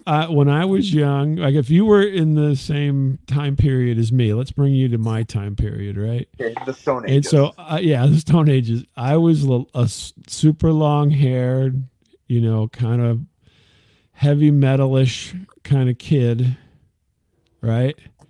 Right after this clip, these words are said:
Speaker 2: Yeah.
Speaker 1: Uh, not necessarily, uh, looked upon a-, as the best person in society at the time.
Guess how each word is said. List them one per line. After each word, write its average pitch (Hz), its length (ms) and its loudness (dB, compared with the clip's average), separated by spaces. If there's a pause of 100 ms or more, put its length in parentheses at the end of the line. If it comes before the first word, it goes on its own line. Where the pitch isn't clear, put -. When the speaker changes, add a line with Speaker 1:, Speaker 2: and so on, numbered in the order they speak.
(160)
Speaker 2:
Yeah. 117 280 -2 (640)
Speaker 1:
Uh, 113 540 -2 (800)
not 147 320 0
necessarily, 131 1160 0
uh, 117 460 0 (1400)
looked 139 340 2
upon 127 800 0
a-, - 20 -16 (240)
as 127 260 0
the 127 80 -2
best 123 420 -4
person 127 380 -2
in 113 140 0
society 107 720 -6
at 110 100 -8
the 110 80 -14
time. 120 560 -6